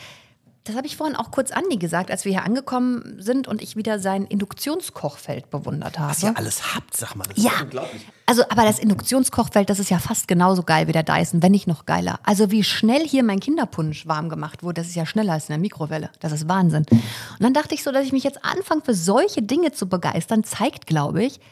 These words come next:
Speaker 1: dass ich langsam wahlweise alt oder erwachsen werde. Und dass mir das erst mit vierzig passiert, zeigt, was du immer sagst, wir sind einfach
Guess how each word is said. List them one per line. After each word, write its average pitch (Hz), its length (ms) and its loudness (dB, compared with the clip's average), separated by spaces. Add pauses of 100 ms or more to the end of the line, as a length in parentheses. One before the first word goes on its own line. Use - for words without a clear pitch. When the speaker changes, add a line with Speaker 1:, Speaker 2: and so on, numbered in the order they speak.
(200)
Speaker 1:
dass 214 140 2
ich 226 100 -2
langsam 220 580 4 (600)
wahlweise 190 920 2 (180)
alt 202 480 0 (420)
oder 240 280 6
erwachsen 208 560 0
werde. 143 380 -4 (560)
Und 220 140 4
dass 226 140 4
mir 240 100 4
das 226 160 2
erst - 180 0
mit 190 120 0
vierzig - 480 0
passiert, 165 500 0 (140)
zeigt, 196 340 2
was 185 160 2
du 311 140 0
immer 165 240 4
sagst, 151 360 0
wir 185 80 4
sind 214 220 4
einfach 165 320 0